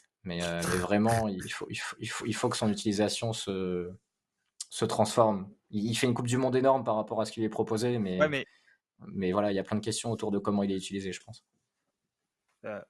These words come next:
Speaker 2: on... c'est aussi lui qui, d'une certaine manière, a peut-être pas réclamé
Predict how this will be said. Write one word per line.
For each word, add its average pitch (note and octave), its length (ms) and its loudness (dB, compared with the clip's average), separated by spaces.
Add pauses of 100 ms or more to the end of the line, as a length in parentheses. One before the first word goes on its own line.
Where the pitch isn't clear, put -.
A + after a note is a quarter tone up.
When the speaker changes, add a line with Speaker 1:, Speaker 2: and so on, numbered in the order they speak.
(100)
Speaker 2:
on... G#2 580 -8 (480)
c'est - 360 -8
aussi C3 360 -6
lui D3+ 460 -6 (1300)
qui, A#2 160 -12
d'une C3 300 -6
certaine A#2+ 400 -4
manière, G#2 540 -6 (920)
a G2 500 0 (200)
peut-être A2+ 280 -4
pas G#2+ 140 6
réclamé D#3+ 840 0